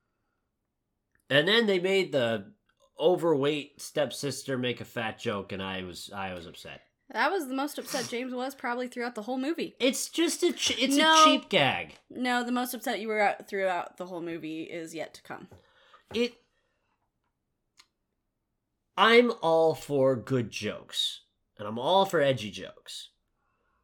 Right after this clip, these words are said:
Speaker 1: But it's such a cheap gag to make a fat joke and have an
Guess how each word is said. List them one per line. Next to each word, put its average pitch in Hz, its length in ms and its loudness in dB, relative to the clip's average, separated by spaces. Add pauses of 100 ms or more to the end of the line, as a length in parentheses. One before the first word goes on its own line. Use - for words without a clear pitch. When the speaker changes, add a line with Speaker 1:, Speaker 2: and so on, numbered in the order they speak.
(680)
Speaker 1:
But 185 380 6
it's 190 200 0
such - 560 0
a 277 100 2
cheap - 800 -4
gag 127 680 0 (400)
to 160 120 -2
make 139 760 -2
a 135 140 -2
fat 135 540 -2
joke 101 540 -4 (500)
and 123 140 -4
have 131 640 -2 (140)
an 120 180 -8